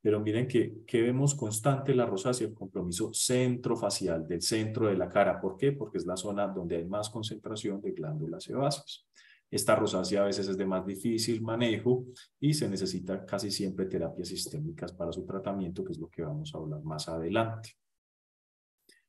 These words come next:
Hablando ya entonces, entrando en el tema del diagnóstico diferencial, pues, ¿cuál es el primer diagnóstico diferencial de la rosácea? Va a ser el acné, ¿cierto?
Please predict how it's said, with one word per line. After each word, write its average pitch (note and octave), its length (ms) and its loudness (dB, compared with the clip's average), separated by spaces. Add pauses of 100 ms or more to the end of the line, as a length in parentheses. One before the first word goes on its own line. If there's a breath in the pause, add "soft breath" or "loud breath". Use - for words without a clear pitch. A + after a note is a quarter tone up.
(520)
Hablando G#2+ 400 8
ya C3 120 4
entonces, B2+ 380 2
entrando G2+ 360 0
en A#2 80 0
el G#2 120 -6
tema G2 240 0
del G#2 140 0
diagnóstico F#2 640 0
diferencial, A2+ 680 2
pues, - 300 -4
¿cuál F#2+ 220 -2
es F#2+ 100 -2
el G#2+ 120 -2
primer F#2 320 -2
diagnóstico G#2 480 -6
diferencial E2+ 460 -4
de G2 80 -4
la G#2 140 0
rosácea? A2 440 0
Va D#2+ 120 -2
a - 20 -6
ser E2+ 280 -4 (100)
el G2 180 2
acné, F2 380 -6 (100)
¿cierto? - 400 -4